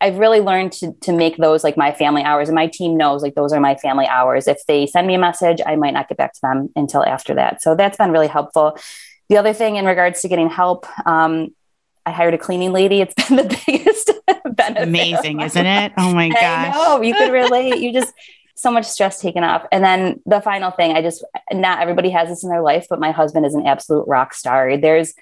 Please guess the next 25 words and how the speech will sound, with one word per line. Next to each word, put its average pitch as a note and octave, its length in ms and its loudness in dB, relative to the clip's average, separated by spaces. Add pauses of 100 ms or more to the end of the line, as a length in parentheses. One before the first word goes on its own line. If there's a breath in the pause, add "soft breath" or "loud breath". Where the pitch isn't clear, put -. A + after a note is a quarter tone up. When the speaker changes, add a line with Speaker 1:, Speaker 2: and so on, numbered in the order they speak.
(640 soft breath)
Speaker 1:
so G#3+ 80 4
many G3+ 200 -4
days D#3+ 320 2
where D3+ 120 -2
he D#3+ 180 -6
does D3 460 2
more F3+ 420 2
dishes, C#3 380 -2
more F3+ 200 2
laundry, C#3 400 -2
more F3 320 0
errands, C#3 380 -4
more E3 220 2
caring D#3+ 260 0
for D#3+ 120 -4
the D#3 80 -2
kids D3 280 0
because D3+ 560 -2
I D#3+ 140 4
have E3 260 2
a D#3+ 60 0
crazy F3+ 320 -2
day F3+ 240 4
or F3 80 4
week. G#3+ 360 -2